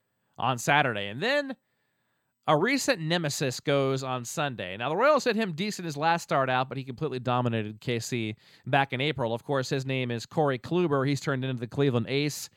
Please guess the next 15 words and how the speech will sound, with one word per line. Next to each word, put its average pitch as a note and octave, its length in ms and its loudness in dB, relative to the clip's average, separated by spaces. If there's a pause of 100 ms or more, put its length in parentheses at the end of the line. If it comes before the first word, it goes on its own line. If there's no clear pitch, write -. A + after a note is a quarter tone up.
(240)
He C#3 120 -6
takes C#3 260 -2
on B2+ 120 0
Danny C3 280 0
Duffy A#2+ 420 -2
on G#2 140 -6
Sunday. C3 480 -4
Kluber, F3+ 420 0
seven F#3+ 320 0
and D3+ 140 -4
six, E3+ 340 -2
a C3+ 240 -2
two A3+ 320 -2
nine F3 380 0
nine C3+ 500 0